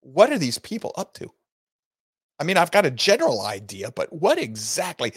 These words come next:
how are they trying to achieve their goals? Th-, this is, individually, you take these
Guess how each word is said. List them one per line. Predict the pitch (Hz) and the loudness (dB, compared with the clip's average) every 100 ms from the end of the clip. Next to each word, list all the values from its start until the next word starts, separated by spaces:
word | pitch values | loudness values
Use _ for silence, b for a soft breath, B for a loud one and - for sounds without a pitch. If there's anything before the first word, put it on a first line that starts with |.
| B B | B B
how | - 202 208 135 98 - | -8 -6 -2 -2 -2 -2
are | 135 | -2
they | 139 | -2
trying | - 147 139 131 | -2 -2 -2 -6
to | 135 | -8
achieve | 120 - 156 135 120 | -6 -8 -8 -8 -6
their | 113 | -2
goals? | 123 110 - _ _ _ _ _ _ _ _ _ _ _ _ _ _ _ _ _ | 0 -2 -6 _ _ _ _ _ _ _ _ _ _ _ _ _ _ _ _ _
Th-, | 196 - - _ | -2 -2 -12 _
this | 214 - | -6 -4
is, | 208 - _ _ _ _ _ _ _ _ _ _ _ _ _ _ _ _ _ _ _ _ _ _ _ _ _ _ _ _ _ _ _ _ | -4 -6 _ _ _ _ _ _ _ _ _ _ _ _ _ _ _ _ _ _ _ _ _ _ _ _ _ _ _ _ _ _ _ _
individually, | 214 277 240 170 165 135 117 | -2 0 2 2 0 -2 -2
you | 117 | -4
take | 147 165 143 | -2 -2 -2
these | 127 - | -6 -8